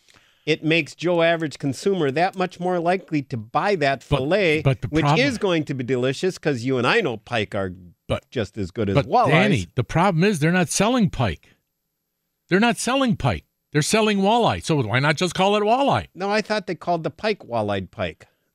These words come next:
Speaker 1: No, it is walleye.
Speaker 2: Yes,
Speaker 1: Well, then
Speaker 2: they are
Speaker 1: why are they
Speaker 2: walleye. Then,
Speaker 1: devaluing it
Speaker 2: then
Speaker 1: by
Speaker 2: why?
Speaker 1: calling it pike?
Speaker 2: Exactly. Now, I know in Canada, they'll, they'll, a lot of places, a lot of, like, locals will, will call, uh,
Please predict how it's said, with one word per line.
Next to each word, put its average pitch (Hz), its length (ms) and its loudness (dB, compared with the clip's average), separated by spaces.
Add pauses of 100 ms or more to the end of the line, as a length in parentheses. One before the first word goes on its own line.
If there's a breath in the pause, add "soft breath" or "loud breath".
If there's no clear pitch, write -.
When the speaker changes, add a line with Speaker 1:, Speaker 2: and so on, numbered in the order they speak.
(280)
Speaker 1:
No, 170 300 2
it 139 80 0
is 160 180 0
walleye. 92 440 -4
Speaker 2:
Yes, 156 640 2
Speaker 1:
Well, 240 100 4
then 226 140 4
Speaker 2:
they - 40 6
are - 60 6
Speaker 1:
why 247 240 4
are 240 160 6
they 220 160 2
Speaker 2:
walleye. - 80 -2
Then, 165 140 4
Speaker 1:
devaluing 220 480 2
it 170 60 4
Speaker 2:
then 165 160 4
Speaker 1:
by 165 100 4
Speaker 2:
why? 240 180 4
Speaker 1:
calling 156 260 2
it 170 160 -2
pike? 165 380 -2
Speaker 2:
Exactly. 165 760 0 (320 loud breath)
Now, 160 140 4
I 165 80 2
know 233 220 0
in 226 100 0
Canada, 170 580 2
they'll, 143 300 2
they'll, 139 420 -2
a 135 180 2
lot 139 200 2
of 170 120 -2
places, 156 420 0
a 120 60 -2
lot 151 160 4
of, 143 120 2
like, 131 300 -2
locals 131 500 0
will, 131 280 0
will 127 300 -4
call, 131 440 0
uh, 110 200 2